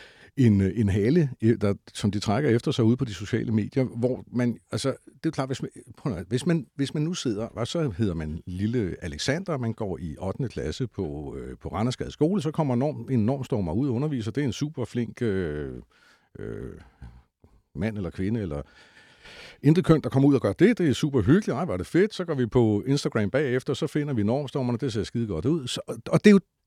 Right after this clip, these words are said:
det er det, der er problemet. Problemet er jo i s-, i sin helt, helt essentielle del, at, at man bruger de her to gange femogfyrre minutter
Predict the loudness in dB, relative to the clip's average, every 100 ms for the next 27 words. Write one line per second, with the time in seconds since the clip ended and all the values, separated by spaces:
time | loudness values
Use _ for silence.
0 | _ _ 8 8 6 4 4 2 -4 -6
1 | -6 -4 -2 4 6 6 4 4 4 4
2 | 2 _ -2 0 0 -4 -2 0 0 2
3 | 2 2 -4 _ _ 0 2 2 0 _
4 | _ _ _ _ _ -16 -10 -8 -4 0
5 | 0 2 0 0 0 2 2 0 -10 _
6 | _ _ -2 -2 -2 _ _ _ _ -4
7 | -4 -6 _ _ -2 0 0 -2 -2 0
8 | 2 0 -4 _ _ _ _ 0 2 0
9 | -2 -10 -4 -4 -2 -4 -4 -6 -6 -6
10 | -6 -4 -2 -2 -2 -6